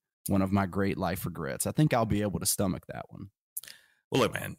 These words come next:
Speaker 2: Farm Aid i-, is wonderful. And so this year's Farm Aid, uh, was in Raleigh. It was great.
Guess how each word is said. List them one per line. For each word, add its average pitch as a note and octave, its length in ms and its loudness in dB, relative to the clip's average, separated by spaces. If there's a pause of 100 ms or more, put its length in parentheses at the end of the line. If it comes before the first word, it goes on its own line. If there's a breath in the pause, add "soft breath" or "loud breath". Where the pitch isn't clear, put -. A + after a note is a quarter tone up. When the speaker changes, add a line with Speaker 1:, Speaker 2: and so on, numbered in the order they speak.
(120)
Speaker 2:
Farm C#3+ 260 2
Aid G#2 220 2
i-, - 20 4
is F#2+ 320 0
wonderful. F2+ 560 0
And G#2 160 0
so A#2+ 100 4
this C#3+ 180 4
year's C3 140 4
Farm F#2+ 280 4
Aid, F2+ 340 0
uh, F2 260 2
was F2+ 120 2
in G2+ 100 2
Raleigh. D#2+ 340 2
It D#2 60 -4
was F2 120 -2
great. E2+ 340 2